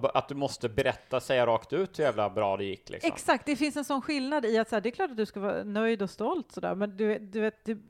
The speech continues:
Speaker 2: när du uttrycker dig kring det så behöver du inte prata om det som att du byggde pyramiderna, liksom.
Speaker 1: <laughs> Nej, men då också så här, vad är det du är stolt över? Är du stolt över att du tycker det blev en så himla bra föreställning och att du kände att så här, men vi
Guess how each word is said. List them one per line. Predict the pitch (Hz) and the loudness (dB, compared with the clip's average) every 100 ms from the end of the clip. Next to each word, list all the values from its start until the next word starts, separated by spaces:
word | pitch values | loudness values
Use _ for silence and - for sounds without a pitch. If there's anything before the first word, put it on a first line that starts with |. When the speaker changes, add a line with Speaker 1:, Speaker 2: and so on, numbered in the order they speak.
| - | -8
Speaker 2:
när | 220 208 | -2 -2
du | |
uttrycker | - 233 - 294 311 269 | 0 -2 -2 -4 -2 0
dig | 208 | 0
kring | 202 185 | -2 -4
det | 180 | -6
så | 185 | -4
behöver | 196 190 | -2 -2
du | 196 | -2
inte | - | -4
prata | 202 185 - 185 | -4 -2 -2 -2
om | 185 | -2
det | 180 180 | -4 -4
som | - 180 180 | -2 -2 -4
att | 180 - | -8 -2
du | 185 180 175 _ _ - | 0 0 -4 _ _ -6
byggde | 185 190 175 185 | -2 0 -2 -2
pyramiderna, | 214 190 190 269 294 165 165 170 | 0 0 0 0 -2 -4 -6 -4
liksom. | 233 - 330 262 | -2 4 4 4
Speaker 1:
<laughs> | 339 | 2
Nej, | - - | 4 6
men | 254 | 10
då | |
också | 202 - 254 | 8 8 2
så | 240 | 4
här, | 165 | 6
vad | 190 196 | 8 8
är | |
det | 190 | 8
du | 185 | 4
är | 185 | 4
stolt | - 247 233 | 4 2 4
över? | 143 | 2
Är | 156 | 2
du | |
stolt | 156 220 254 254 | 0 0 0 4
över | 196 147 | 4 4
att | 151 | 2
du | - | 0
tycker | 156 - | -8 -6
det | 131 | -2
blev | 147 | 0
en | 143 | 0
så | 135 | -4
himla | 151 165 143 135 | -8 -6 -2 0
bra | 131 131 | 2 2
föreställning | - 147 131 - 175 208 190 | 4 4 2 0 -2 0 -2
och | |
att | 165 | -2
du | |
kände | 160 165 139 127 | -2 0 2 2
att | - 127 | 0 -6
så | - | -4
här, | 123 | -4
men | 127 | -2
vi | 139 | -4